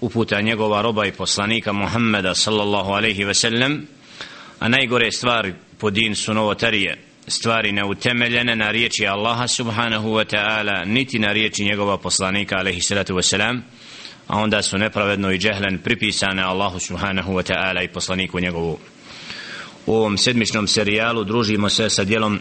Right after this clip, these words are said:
El Akidetul Wasitije, min kutubul akide, od dijela akidetski, inda ahli sunna wal džum-, wal džema'a, kod ahli sunnata wal džema'a, od šeha Ibn Taymiya rahmatullahi alaihi, sa šerhom šeha Muhammada Ibn Saliha al-Uthaymina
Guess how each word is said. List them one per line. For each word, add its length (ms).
El 140
Akidetul 540
Wasitije, 800
min 180
kutubul 500
akide, 560
od 160
dijela 480
akidetski, 640
inda 200
ahli 240
sunna 300
wal 180
džum-, 200
wal 180
džema'a, 380
kod 140
ahli 260
sunnata 400
wal 180
džema'a, 420
od 140
šeha 320
Ibn 180
Taymiya 460
rahmatullahi 580
alaihi, 440
sa 180
šerhom 420
šeha 280
Muhammada 540
Ibn 200
Saliha 400
al-Uthaymina 540